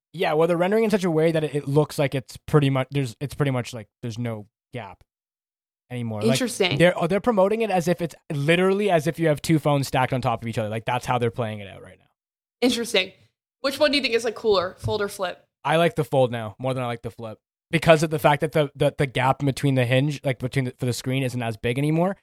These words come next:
Speaker 1: I feel like that safety aspect has come back where I feel like the s-, internal screens are a little bit more protected and the outside screen is, like, huge. It's the, the entire front display. It's the entire front panel of the phone. So you have, like, a full normal phone you can use just for quick things like texting, calling,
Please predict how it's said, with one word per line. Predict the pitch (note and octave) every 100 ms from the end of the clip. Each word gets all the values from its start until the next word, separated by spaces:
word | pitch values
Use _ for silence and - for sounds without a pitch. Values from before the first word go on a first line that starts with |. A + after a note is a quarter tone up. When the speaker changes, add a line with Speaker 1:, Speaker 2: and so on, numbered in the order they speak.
| _ -
Speaker 1:
I | C3
feel | D3
like | C#3 B2+
that | C3 -
safety | - C#3 - E3
aspect | D3+ D#3 - F3 F3
has | E3
come | F#3
back | F3+ F#3+ -
where | C3
I |
feel | B2+ C3+
like | B2+
the |
s-, | C3 - -
internal | C#3 C#3 B2+
screens | - C3 B2
are | C3
a | A#2 -
little | B2+
bit | B2
more | A#2+
protected | A#2 A#2+ A2+ - G3 _ _ -
and | G3 G#3+
the | G3
outside | E3 D#3+ F3 D#3
screen | - D3+ D3 C#3 - _ -
is, | D3+ B2 -
like, | C3+ A#2+ -
huge. | - F#3 G#2 A#2
It's | -
the, | C3+
the | B2+
entire | C#3+ - B3 A#3
front | - C#3
display. | A2+ - - B2+
It's |
the | C3+
entire | C#3 C#3+ D3
front | - D#3 C#3+
panel | - C3+ B2+
of | A#2
the |
phone. | G#2+ D3+ A#2 G2+ _ _
So | - D3+ C3+ A2 _
you | C#3
have, | F3 F3+
like, | E3+
a |
full | D#3 G3
normal | F#3+ E3+ E3
phone | E3+ D#3
you |
can | C#3+ D3
use | C#3+ D3
just | C#3 -
for |
quick | C#3 D3+ -
things | D3 C#3
like | B2 -
texting, | D#3+ - D3+ C3+
calling, | B2+ C3+ C#3 C3+